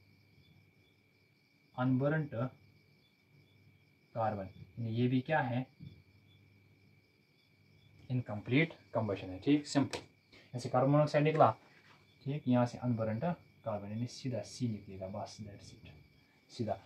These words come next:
So this is all about, about your saturated and unsaturated hydrocarbon। अब आपके जो, आ, आपकी जो book है उसमें page number one थर्टी फ़ोर देखना आप, again I am saying page number one थर्टी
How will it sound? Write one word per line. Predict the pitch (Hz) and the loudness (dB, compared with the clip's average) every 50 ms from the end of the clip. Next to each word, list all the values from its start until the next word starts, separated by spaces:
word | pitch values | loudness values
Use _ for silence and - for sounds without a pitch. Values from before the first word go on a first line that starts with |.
| - - | -14 -6
So | - 123 | -2 0
this | 117 127 147 147 | 0 0 0 0
is | 156 135 | 0 0
all | - - 135 139 131 | 2 4 6 6 6
about, | 120 117 113 117 135 139 - - - - - | 4 4 2 2 0 0 -4 -8 -18 -10 -6
about | 120 120 123 123 117 | -2 2 2 2 2
your | 113 110 110 | 2 -2 -2
saturated | - - 120 - 120 113 110 107 104 98 | -2 -4 -4 -2 -2 -4 -4 -4 -6 -8
and | 101 104 | -8 -6
unsaturated | 110 110 113 - 101 98 104 113 113 160 165 165 - - - - | -6 -6 -4 -6 -4 -2 -2 2 4 4 4 2 0 -14 -16 -10
hydrocarbon। | - 104 107 131 165 170 170 - - - - 107 95 82 92 92 - - - - - - - | -6 0 4 4 4 4 4 -2 -8 -4 -4 -4 -4 -4 -8 -12 -14 -18 -20 -20 -8 -4 -2
अब | 165 160 165 | 2 8 10
आपके | 277 - 214 - - 214 | 10 10 10 8 4 4
जो, | 202 202 202 180 175 - - - - - 143 | 8 10 10 10 8 4 -4 -16 -10 -2 4
आ, | 143 | 6
आपकी | 143 143 143 143 143 - 160 165 165 - 180 | 8 10 10 10 8 8 6 6 6 4 2
जो | 160 160 139 | 4 4 4
book | 131 170 - - - | 4 2 0 2 2
है | 156 165 | 2 2
उसमें | 165 170 165 - 160 151 143 - | 2 2 2 2 2 2 4 6
page | - 170 175 165 | 8 8 8 10
number | 165 151 | 8 8
one | 139 147 160 160 | 10 10 8 8
थर्टी | 156 - 143 147 | 6 2 2 2
फ़ोर | 143 - 156 160 147 | 4 6 6 6 6
देखना | 131 127 131 143 156 | 6 4 8 8 10
आप, | 139 117 123 143 147 - - _ - - - - - - - - - | 10 12 10 10 8 6 -2 _ -20 -20 -20 -18 -18 -16 -12 -8 -2
again | 131 135 151 156 | 2 2 4 4
I | 143 131 | 6 6
am | 127 120 | 4 4
saying | - - 151 139 143 139 - - | 4 2 2 4 4 2 2 4
page | 147 147 151 165 | 6 6 8 8
number | 165 156 156 143 123 131 | 6 4 4 4 4 6
one | 143 156 156 - | 6 6 6 4
थर्टी | 151 143 147 143 | 2 2 4 4